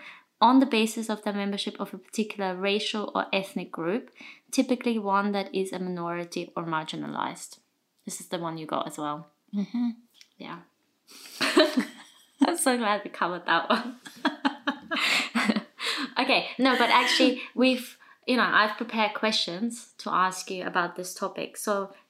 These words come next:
Speaker 1: for our listeners, again, hi to your mom and my dad. Why don't you tell my dad then, um,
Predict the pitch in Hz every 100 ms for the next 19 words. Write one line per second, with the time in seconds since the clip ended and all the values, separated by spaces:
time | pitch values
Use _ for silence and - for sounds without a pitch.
0 | - 254 247 226 214 208 - 196 196 196
1 | 190 185 180 - 196 185 - 190 185 180
2 | 185 185 180 175 185 190 190 - 226 240
3 | 294 302 294 - 240 220 220 226 - 214
4 | 214 208 202 196 202 185 175 165 208 233
5 | - - - 208 208 214 220